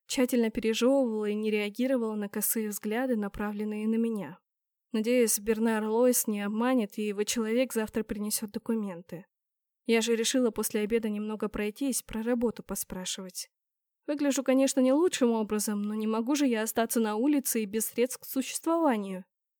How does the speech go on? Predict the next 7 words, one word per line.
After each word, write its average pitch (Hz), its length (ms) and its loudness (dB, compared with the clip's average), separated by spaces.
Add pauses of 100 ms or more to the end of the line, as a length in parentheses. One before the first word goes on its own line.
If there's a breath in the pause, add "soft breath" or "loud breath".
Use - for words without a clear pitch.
(240)
Срочно 262 500 4
нужно 220 320 0
было 208 240 0
искать 247 380 -2
место 220 360 -2
с - 80 -10
проживанием. 196 760 -4